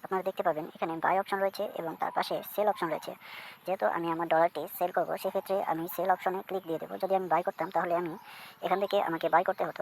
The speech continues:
যেহেতু আমি সেল দেবো সেক্ষেত্রে আমি সেল অপশনে ক্লিক দেবো এবং এখানে, এখানে যেহেতু আমি চব্বিশশো টাকার পরিমাণ ডলার সেল করবো, সেই ক্ষেত্রে এখানে আমাকে অ্যামাউন্টটি ঠিক করে দিতে হবে। এখানে অ্যামাউন্ট লেখা রয়েছে,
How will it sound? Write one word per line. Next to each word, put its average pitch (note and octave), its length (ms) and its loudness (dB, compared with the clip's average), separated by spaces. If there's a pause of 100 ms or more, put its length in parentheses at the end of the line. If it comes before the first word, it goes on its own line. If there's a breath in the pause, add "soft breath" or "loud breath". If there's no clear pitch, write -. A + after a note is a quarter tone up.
যেহেতু F#3 240 0
আমি F#3 140 -2
সেল E3+ 200 0
দেবো E3 120 -2 (100)
সেক্ষেত্রে F#3 300 -4 (160)
আমি D#3+ 140 -6 (440 loud breath)
সেল F3+ 160 2
অপশনে F3 240 0 (120)
ক্লিক F3 220 -2
দেবো - 160 -2 (120)
এবং E3+ 140 0 (720)
এখানে, F#3+ 240 4
এখানে F3+ 180 0 (100)
যেহেতু F#3 220 2 (120)
আমি E3 100 -2 (100)
চব্বিশশো G#3 360 0
টাকার G3+ 220 4
পরিমাণ G3 320 2
ডলার D3+ 240 4
সেল - 180 -2
করবো, E3 160 2 (100)
সেই G3 140 -2
ক্ষেত্রে G3+ 200 -4 (120)
এখানে F#3+ 220 -2
আমাকে F#3+ 240 -2
অ্যামাউন্টটি F#3+ 320 -2 (100)
ঠিক G3 140 -8
করে G3+ 160 4
দিতে - 180 -4
হবে। - 160 -2 (520 loud breath)
এখানে G3+ 180 -2
অ্যামাউন্ট F#3+ 300 2
লেখা G3 140 2
রয়েছে, F3+ 260 2